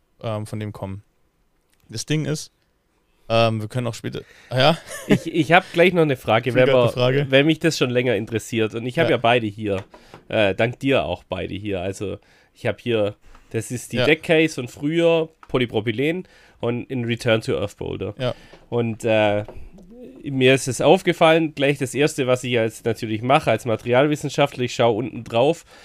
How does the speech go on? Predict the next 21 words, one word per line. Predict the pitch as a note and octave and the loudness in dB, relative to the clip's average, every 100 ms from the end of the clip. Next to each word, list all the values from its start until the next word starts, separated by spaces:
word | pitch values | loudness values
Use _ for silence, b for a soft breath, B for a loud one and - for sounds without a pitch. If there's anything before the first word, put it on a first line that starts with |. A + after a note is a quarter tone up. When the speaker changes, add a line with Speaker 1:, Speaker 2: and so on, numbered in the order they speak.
| B B | B B
Speaker 2:
Bei | - B2 | 0 2
dem | D3 E3 | 2 0
steht, | - D#3+ D3+ | 0 -2 0
bei | B2 | -2
dem | A#2+ | -2
Return | A#2 - C#3+ | -4 -2 -2
to | C3+ G2+ | -2 0
Earth | A2+ C#3+ - | 0 0 -2
Boulder | C3 C3+ | -2 -2
steht | B2+ - A#2 B2 | -4 -4 -6 -6
nichts | B2+ - - | -8 -8 -12
über | A2+ A2 G2+ - | -6 -4 -4 -6
Recycling. | B2 A2+ G2+ G2+ - - - B B B B B _ | -8 -4 -4 -4 -10 -18 -20 B B B B B _
Und | - A2 - | -8 -8 -10
wenn | B2+ C3+ F3 | 2 2 4
das | F3+ - | 0 0
Ganze | E3 D#3+ C#3+ | 0 0 0
ja | A#2+ A2+ | -2 0
nachhaltig | - D#3 F#3+ F#3 F#3 | 4 4 4 0 -2
sein | - F#3+ F#3 | -2 -2 0
soll, | - F#3 A#3+ | -2 -2 -4